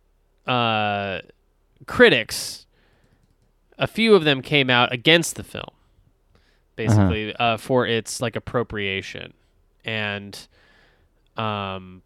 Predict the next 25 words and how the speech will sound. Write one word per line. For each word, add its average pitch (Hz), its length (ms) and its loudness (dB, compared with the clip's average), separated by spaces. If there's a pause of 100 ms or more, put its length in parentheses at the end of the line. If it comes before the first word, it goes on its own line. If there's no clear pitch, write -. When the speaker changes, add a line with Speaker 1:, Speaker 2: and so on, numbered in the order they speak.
(580)
Speaker 1:
you 240 120 2
know, 190 280 8
they 208 260 6
had 202 180 4
problems 175 420 2
with 170 140 4
a 160 60 4
lot 151 300 8
of 139 120 2
the 143 80 -2
different 135 540 -2
aspects 131 380 -2
of 135 120 -10
the - 40 -14
film, 147 240 2
like, 135 160 0
for 135 140 0
example, 127 460 2
the 123 100 2
white 110 280 -2
savior 175 640 4 (100)
character 156 880 2 (380)
with 127 160 -6
Greta 123 220 2
Gerwig, 123 600 2